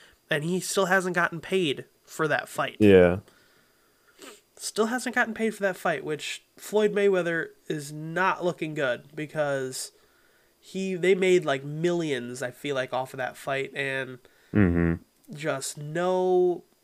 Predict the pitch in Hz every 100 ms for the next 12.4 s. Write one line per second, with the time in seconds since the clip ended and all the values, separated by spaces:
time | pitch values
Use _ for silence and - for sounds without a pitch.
0 | _ _ 165 143 147 127 131 - 170 180
1 | 185 160 147 143 131 127 120 _ _ -
2 | _ - 127 123 123 127 - _ - 143
3 | - 165 156 156 147 147 147 147 185 208
4 | 220 202 196 185 196 214 214 208 202 196
5 | 190 185 190 185 185 160 156 147 147 -
6 | - - - - _ - 151 143 139 139
7 | - 151 160 175 160 156 151 165 147 165
8 | 143 139 143 156 151 156 151 156 143 127
9 | 135 135 135 - - - _ _ _ _
10 | _ _ _ _ _ _ _ 170 147 131
11 | - - 131 143 123 107 110 123 175 202
12 | 196 147 -